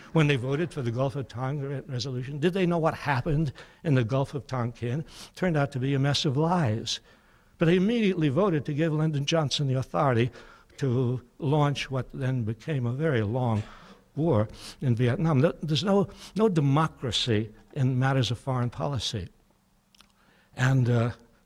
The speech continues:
no checks and balances. No hope that Congress will,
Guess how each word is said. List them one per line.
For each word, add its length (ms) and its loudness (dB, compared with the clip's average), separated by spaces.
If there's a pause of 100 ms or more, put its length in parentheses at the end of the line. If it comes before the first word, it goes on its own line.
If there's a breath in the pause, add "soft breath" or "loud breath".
(260)
no 200 2
checks 380 -2
and 140 2
balances. 840 -2 (640 soft breath)
No 440 4
hope 400 0 (160)
that 220 -4 (300 soft breath)
Congress 580 -2
will, 240 -2